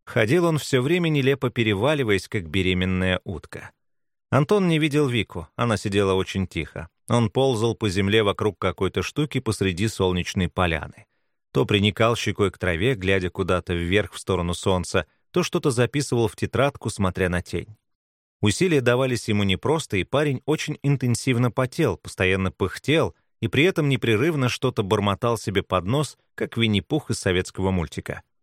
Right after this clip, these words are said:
Её это достало. Вика встала и пошла прочь.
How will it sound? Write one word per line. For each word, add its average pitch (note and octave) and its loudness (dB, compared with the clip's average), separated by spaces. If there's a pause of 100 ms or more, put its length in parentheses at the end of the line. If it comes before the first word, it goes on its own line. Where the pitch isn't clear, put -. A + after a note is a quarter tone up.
(160)
Её E3 2
это A2+ -2
достало. F2 -2 (320)
Вика A#2+ 2
встала A2+ 0
и B2 -2
пошла F2 -4
прочь. - -8